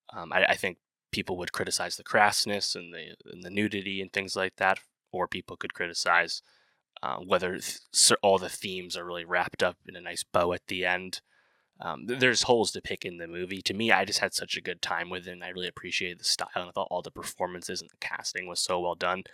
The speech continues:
that I can ignore some of those flaws, but I do think those flaws will kinda hurt the film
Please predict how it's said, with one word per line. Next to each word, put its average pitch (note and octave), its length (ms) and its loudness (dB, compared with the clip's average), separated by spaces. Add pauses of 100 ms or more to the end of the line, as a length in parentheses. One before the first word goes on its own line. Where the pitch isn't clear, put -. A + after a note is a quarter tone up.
(180)
that G#2 100 -2
I G#2 80 8
can G#2 160 0
ignore F2 380 -4
some F2 180 -4
of E2 60 -12
those E2 180 -6
flaws, F#2 520 2 (340)
but G2+ 80 4
I F#2 60 4
do F#2+ 180 -2
think F2+ 220 -8
those F2 180 -6
flaws F2 340 -2
will - 80 -16
kinda - 280 -4
hurt - 260 -2
the - 80 -16
film E2+ 280 -4